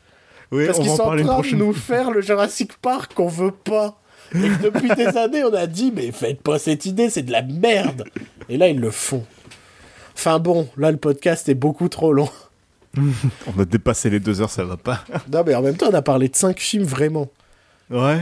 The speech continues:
Speaker 1: oula, putain, on n'a jamais fait
Speaker 2: On
Speaker 1: ça.
Speaker 2: n'a jamais fait ça.
Speaker 1: Je suis choqué,
Speaker 2: On
Speaker 1: là,
Speaker 2: n'a
Speaker 1: je, je,
Speaker 2: jamais,
Speaker 1: je mets
Speaker 2: on n'a jamais autant parlé cinéma. Donc,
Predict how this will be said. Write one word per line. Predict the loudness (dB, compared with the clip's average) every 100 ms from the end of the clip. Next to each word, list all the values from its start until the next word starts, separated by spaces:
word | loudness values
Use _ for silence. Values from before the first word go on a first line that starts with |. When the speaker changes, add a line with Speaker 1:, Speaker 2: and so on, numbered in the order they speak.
| 0
Speaker 1:
oula, | 2 2 2
putain, | -2 -6
on | -6
n'a | -4
jamais | -2 -2 -2
fait | -6
Speaker 2:
On | -2
Speaker 1:
ça. |
Speaker 2:
n'a | 0
jamais | 2 2 2
fait | 0
ça. | 0 2 2 0 -6 -10
Speaker 1:
Je | -8
suis | -6 -4
choqué, | -2 -2 0 0
Speaker 2:
On | 0
Speaker 1:
là, |
Speaker 2:
n'a | 0
Speaker 1:
je, | 0
je, | 0
Speaker 2:
jamais, | 0 0
Speaker 1:
je | 0
mets | -2 -2 -8 -18 -20 -16 -4
Speaker 2:
on | 0
n'a | 2
jamais | 2 2
autant | 2 2 0
parlé | 2 2 2
cinéma. | 0 0 0 -2 -6 _ _ _ _ -18 -18 -18 -12
Donc, | -2 0 0 -2 -6 -8